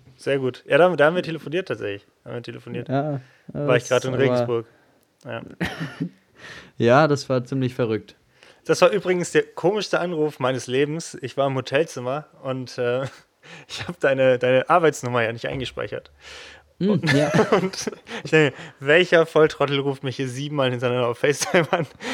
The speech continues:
Speaker 1: und ich geh einfach nicht ran und du hast nicht aufgehört anzurufen. Das hat mich penetrant genervt tatsächlich ab einem gewissen Punkt.
Speaker 2: Klar, klar,
Speaker 1: Äh,
Speaker 2: wie auf der Arbeit. So lange nerven, bis,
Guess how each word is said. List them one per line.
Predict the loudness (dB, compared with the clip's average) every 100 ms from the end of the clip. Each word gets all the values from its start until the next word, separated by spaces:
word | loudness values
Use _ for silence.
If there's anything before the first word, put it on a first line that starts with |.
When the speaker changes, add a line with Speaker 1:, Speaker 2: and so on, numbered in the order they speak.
| -8 -6
Speaker 1:
und | -6 -4
ich | -4
geh | 0 2
einfach | 2 0
nicht | -2 -4
ran | -2 -2 -4
und | -6 0
du | 0
hast | 0
nicht | -4 -2
aufgehört | -2 2 2 2
anzurufen. | -2 -8 -8 -8 -8
Das | -6
hat | -4
mich | -6 -8 -14 -10
penetrant | -6 -6 -4 -6 -4
genervt | -4 -2 -2 -4
tatsächlich | -2 -2 -2
ab | -4
einem | -6 -10
gewissen | -12 -10
Punkt. | -8 -8 -8 -6
Speaker 2:
Klar, | -2 -2 -2 -8 -18 _ -10
klar, | 0 4 6
Speaker 1:
Äh, | 6
Speaker 2:
wie |
auf | 4
der | 4
Arbeit. | 6 6 4 4
So | 2
lange | 4 4
nerven, | 2 2 0 0
bis, | 0 -2 -8 -10 -12